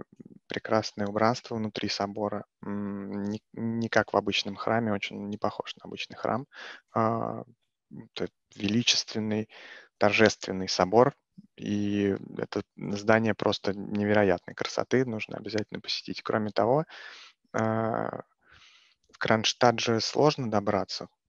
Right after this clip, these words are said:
нам, поэтому, м, используя программу Круиз Плюс после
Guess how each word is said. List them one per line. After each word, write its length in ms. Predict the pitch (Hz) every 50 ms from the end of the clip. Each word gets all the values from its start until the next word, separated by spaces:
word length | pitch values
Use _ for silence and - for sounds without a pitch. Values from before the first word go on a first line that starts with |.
| _ _ - -
нам, 260 | 110 104 101 104 - _
поэтому, 840 | - 107 104 113 120 - - 113 113 113 113 113 113 113 117 117 - _ _ - - - - _ _ -
м, 640 | - 113 110 110 107 107 104 104 104 104 104 104 - _ _ _ - _ _ _ _ _ _ _ _ _ _ _ _ _ _ _ _ _ _ _ _ _ _ _ _
используя 480 | - - - - - 117 104 - 107 107
программу 480 | - - 110 107 110 110 104 104 104 104
Круиз 300 | - 110 104 104 - -
Плюс 260 | - - - - -
после 480 | - - - 120 120 - - 127 113